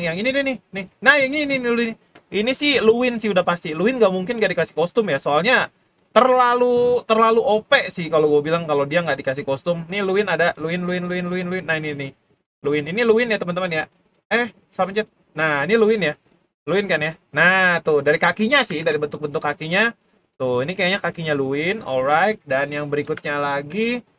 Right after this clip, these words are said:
yang ini, eh yang ini, yang ini, yang ini gua nebaknya siapa ya? Kayaknya sih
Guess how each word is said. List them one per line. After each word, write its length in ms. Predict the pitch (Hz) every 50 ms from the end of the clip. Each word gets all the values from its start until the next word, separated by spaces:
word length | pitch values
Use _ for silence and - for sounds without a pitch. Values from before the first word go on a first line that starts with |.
| _ _ _ _
yang 320 | - 156 160 160 160 160 -
ini, 480 | - 277 349 311 262 254 285 320 294
eh 160 | - 170 175
yang 160 | 175 170 185 240
ini, 160 | 302 302 233
yang 160 | 220 214 208
ini, 200 | 233 262 226 220 220 214
yang 160 | 185 151 165 160
ini 240 | 175 175 202 240 214 170
gua 400 | 151 160 170 165 170 190 202 214
nebaknya 560 | 214 202 180 151 147 139 143 - - 196 202
siapa 240 | - 185 175 - 151
ya? 160 | 113 101 -
Kayaknya 640 | - - 165 165 175 180 175 180 185 190 220 240 233
sih 240 | - 285 285 277